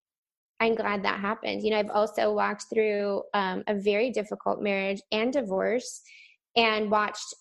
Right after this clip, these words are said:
so many things heal as a result of that, that I thought were completely hopeless.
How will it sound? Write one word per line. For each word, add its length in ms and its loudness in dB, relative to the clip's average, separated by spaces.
so 300 0
many 300 2
things 520 -2
heal 500 2
as 180 0
a 80 2
result 380 0
of 100 -6
that, 220 2
that 120 2
I 120 2
thought 180 0
were 140 2
completely 600 0
hopeless. 580 -2